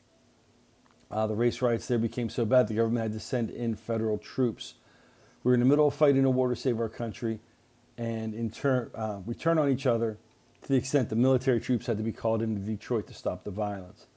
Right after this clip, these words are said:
Those were very dark days indeed. There was a lot going on behind it. Um, poor living conditions. You had rumors flying. You had people intentionally instigating,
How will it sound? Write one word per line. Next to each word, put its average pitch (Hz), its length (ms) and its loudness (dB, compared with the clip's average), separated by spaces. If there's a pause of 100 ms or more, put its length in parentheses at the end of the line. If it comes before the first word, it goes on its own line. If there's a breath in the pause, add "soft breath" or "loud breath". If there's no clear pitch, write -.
(420 soft breath)
Those 110 140 0
were 113 80 0
very 113 260 4
dark 107 280 2
days 104 320 0
indeed. 101 520 2
There 98 80 -2
was 98 100 -2
a 98 60 -2
lot 104 340 4
going 117 200 2
on 110 160 -2
behind 117 460 -2
it. 101 120 -2 (420 loud breath)
Um, 113 380 0 (320)
poor 135 240 10
living 127 300 8
conditions. 107 680 0 (380 soft breath)
You 120 140 6
had 110 180 4
rumors 127 460 8
flying. 113 360 2
You 110 60 2
had 104 140 -2
people 127 460 2 (340 loud breath)
intentionally 131 580 4
instigating, 120 880 4